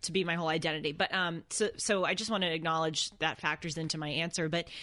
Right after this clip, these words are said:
yes, I do think it has dropped down in prestige because of this. Um, r-,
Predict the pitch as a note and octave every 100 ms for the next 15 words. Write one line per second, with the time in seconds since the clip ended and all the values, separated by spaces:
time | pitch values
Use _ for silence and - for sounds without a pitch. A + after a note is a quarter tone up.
0 | - - A#3 A#3 G3 F3 G3 F3+ D#3+ D#3+
1 | D3 D#3+ D3 - D3+ D3 D3+ D#3+ - D3+
2 | - - - D#3 D3 D#3 C3+ C3+ - -
3 | - - - - _ F3 D#3 D3 - -
4 | E3